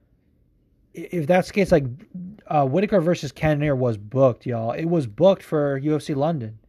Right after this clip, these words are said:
and, uh, that was before everything shut down, obviously. So, I personally really wanna see that fight. I would love to see Cannonier versus Robert Whitaker. I think that would be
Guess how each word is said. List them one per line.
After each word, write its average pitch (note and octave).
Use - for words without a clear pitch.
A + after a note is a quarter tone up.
and, C3
uh, B2+
that C3
was B2+
before C3+
everything C3
shut C3
down, D3+
obviously. A#2+
So, A#2+
I D#3
personally F3+
really D#3
wanna D3+
see D3+
that C3+
fight. D3+
I C#3+
would C#3+
love D3+
to -
see D3+
Cannonier D3
versus C#3
Robert C3
Whitaker. C3
I C3
think C#3
that B2+
would B2
be A#2+